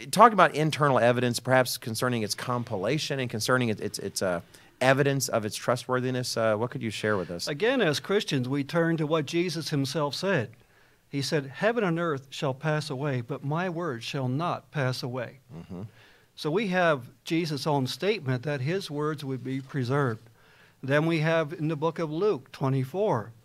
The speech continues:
Speaker 2: Jesus talks about the Hebrew Bible in its tripartite division, the
Speaker 1: Mm-hmm.
Speaker 2: law, the prophets, and the writings. Jesus refers to Moses,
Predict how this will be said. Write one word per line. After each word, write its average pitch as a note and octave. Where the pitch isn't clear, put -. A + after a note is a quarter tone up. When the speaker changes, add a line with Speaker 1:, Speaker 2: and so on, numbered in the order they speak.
Speaker 2:
Jesus E3
talks G3
about C3+
the D#3
Hebrew G3+
Bible C3+
in D#3
its C#3
tripartite F3+
division, C3
the C3+
Speaker 1:
Mm-hmm. A#2
Speaker 2:
law, G#3+
the C3+
prophets, F#3
and D3+
the C#3+
writings. C#3+
Jesus F3
refers D#3+
to D#3
Moses, D3